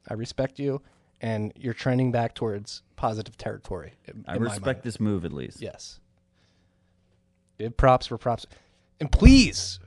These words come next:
Speaker 1: oh, the whiskey's hitting already. I haven't drank in, like, six days, so I'm like,
Speaker 2: <laughs>
Speaker 1: like,
Speaker 2: Got Marty
Speaker 1: where
Speaker 2: on the
Speaker 1: are
Speaker 2: whiskey
Speaker 1: all the
Speaker 2: train.
Speaker 1: men? Where is the principle?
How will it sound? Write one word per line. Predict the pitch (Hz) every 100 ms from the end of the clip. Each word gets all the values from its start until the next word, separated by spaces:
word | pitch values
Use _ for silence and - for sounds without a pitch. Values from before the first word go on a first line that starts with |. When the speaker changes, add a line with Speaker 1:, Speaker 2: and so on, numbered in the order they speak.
| -
Speaker 1:
oh, | - - - 110
the | 98
whiskey's | 107 113 120 104
hitting | 120 101
already. | 107 98
I |
haven't | 98 107 101
drank | 107 98 98 -
in, | 104
like, | 92 -
six | - 107
days, | - 104 95 90
so | -
I'm | 98
like, | 98 95 107 107 101 - 131 123 - 131 - 147 -
Speaker 2:
<laughs> | 147 - - - 156 - - -
Speaker 1:
like, | 117 117 117 - - _ _ _ _ _ _ _ - _ _ _ _ _
Speaker 2:
Got | - 92
Marty | 104 156
Speaker 1:
where | 254 285
Speaker 2:
on | 196
the |
Speaker 1:
are | 165
Speaker 2:
whiskey | -
Speaker 1:
all | 175 254
the | 247
Speaker 2:
train. | 151 131
Speaker 1:
men? | 175 277 294 151 120 _ _ _ _ _ -
Where | 151 294 294
is | 170 123
the | 127
principle? | - 240 349 - 240 143 101 -